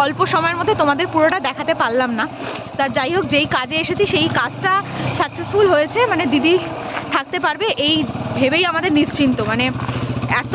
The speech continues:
টেনশনে ছিলাম, আর সকাল থেকে মুডটা পুরো অফ হয়ে গেছিলো। মানে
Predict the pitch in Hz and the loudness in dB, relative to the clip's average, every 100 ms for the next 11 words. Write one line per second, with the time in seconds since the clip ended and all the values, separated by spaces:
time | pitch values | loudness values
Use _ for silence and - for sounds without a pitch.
0 | 440 - 320 381 480 453 415 330 320 349 | 0 0 0 2 2 4 4 2 0 0
1 | 277 320 392 330 339 - 403 381 427 - | 0 0 2 2 2 0 -2 2 2 2
2 | 285 339 339 285 - 226 190 - - - | 0 0 0 0 0 0 -2 -4 -6 -6
3 | - - 392 | -6 -2 -2